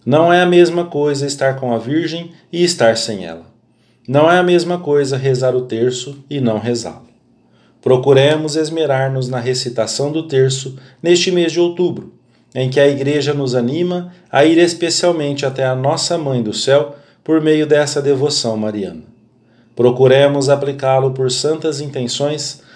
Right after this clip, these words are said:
ao rezá-lo neste sábado, em que, como tantos cristãos, nos esforçamos por ter a Virgem mais presente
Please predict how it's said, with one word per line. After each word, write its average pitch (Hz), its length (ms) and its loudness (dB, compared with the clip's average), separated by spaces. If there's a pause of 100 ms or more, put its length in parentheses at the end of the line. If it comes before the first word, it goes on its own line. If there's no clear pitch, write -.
(160)
ao 147 140 4
rezá-lo 147 520 4
neste 139 300 -6
sábado, 104 580 -6 (400)
em 123 140 -2
que, 127 160 -4
como 123 300 2
tantos 165 440 -4
cristãos, 120 760 -6 (180)
nos 131 180 0
esforçamos 147 800 2
por 143 220 -6
ter 135 180 -2
a 127 80 2
Virgem 123 440 -4
mais 160 280 -2
presente 127 720 -2